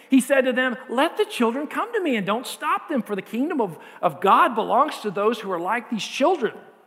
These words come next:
Then he took the children in his arms. Imagine this. This is such a beautiful moment. He takes them in his arm. He places his hands on their heads.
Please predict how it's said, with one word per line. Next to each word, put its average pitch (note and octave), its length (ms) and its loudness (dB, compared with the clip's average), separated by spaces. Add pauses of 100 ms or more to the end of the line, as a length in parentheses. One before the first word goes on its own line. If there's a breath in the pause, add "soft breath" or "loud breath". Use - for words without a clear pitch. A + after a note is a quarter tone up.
(460)
Then A#3 320 2
he A3 140 0
took - 440 -4
the F#4 60 -4
children C4 600 -4 (260 loud breath)
in C4 140 -4
his A#3+ 320 -4
arms. E3+ 440 -4
Imagine A3+ 480 -6
this. D#3 220 -14
This C4 120 -14
is - 60 -20
such C4 200 -6
a G3 60 -4
beautiful G3 440 -8
moment. F3 400 -4 (340 loud breath)
He G#3 120 -6
takes C#4 280 -6
them D4 120 -4
in B3+ 60 0
his A3 140 -4
arm. G3 240 -6 (180 loud breath)
He G#3+ 100 -4
places C#4 540 -4
his F3 180 -10
hands A#3+ 640 -6 (340 loud breath)
on A#3 300 -2
their G3 140 -6
heads. E3 580 -10